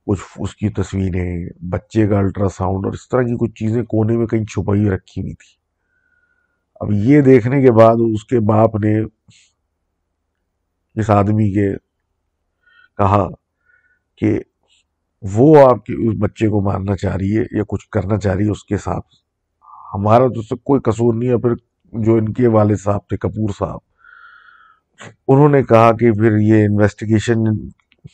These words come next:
جب کروائی تو پتہ چلا کہ وہ جو امینہ صاحبہ تھیں، اس کی اپنی بیٹی کو کوئی ایک مرض تھا اور وہ جادو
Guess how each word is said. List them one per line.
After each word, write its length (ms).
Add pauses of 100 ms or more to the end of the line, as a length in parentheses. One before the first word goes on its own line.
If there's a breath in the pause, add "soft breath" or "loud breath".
(140 soft breath)
جب 240
کروائی 480
تو 100
پتہ 300 (100)
چلا 240
کہ 200 (180)
وہ 120
جو 180
امینہ 400
صاحبہ 340
تھیں، 300 (640)
اس 180
کی 240
اپنی 340
بیٹی 420
کو 160
کوئی 280
ایک 120
مرض 380
تھا 160 (760 soft breath)
اور 180
وہ 220 (140)
جادو 640